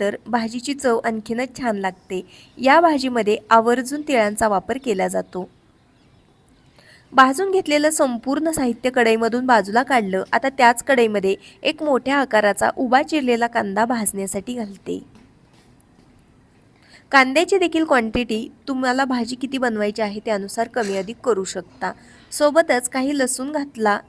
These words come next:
त्याचबरोबर तीन छोटेसे आल्याचे तुकडे घातले.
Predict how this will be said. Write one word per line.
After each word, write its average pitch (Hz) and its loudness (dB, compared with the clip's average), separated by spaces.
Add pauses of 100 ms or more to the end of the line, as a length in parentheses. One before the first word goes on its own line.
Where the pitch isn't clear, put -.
त्याचबरोबर 233 0 (580)
तीन 330 -2
छोटेसे 254 -2
आल्याचे 220 0
तुकडे 247 -4
घातले. 226 -6